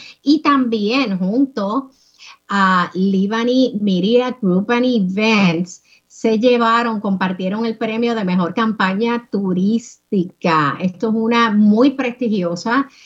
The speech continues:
entidad que premia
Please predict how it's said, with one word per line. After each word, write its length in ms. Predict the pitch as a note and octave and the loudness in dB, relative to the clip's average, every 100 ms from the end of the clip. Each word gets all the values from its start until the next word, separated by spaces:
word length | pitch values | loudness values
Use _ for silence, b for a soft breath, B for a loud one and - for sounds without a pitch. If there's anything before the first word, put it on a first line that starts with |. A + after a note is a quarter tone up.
| B _ | B _
entidad 920 | G#3+ G#3 G#3 G#3 F#3+ F3+ F#3 A3 C4 | -2 0 2 2 2 2 2 2 0
que 140 | B3 G3+ | 0 -2
premia 840 | - G3+ A#3 C4 A3 F#3+ F#3+ G#3 | -2 -2 2 2 2 0 -2 -4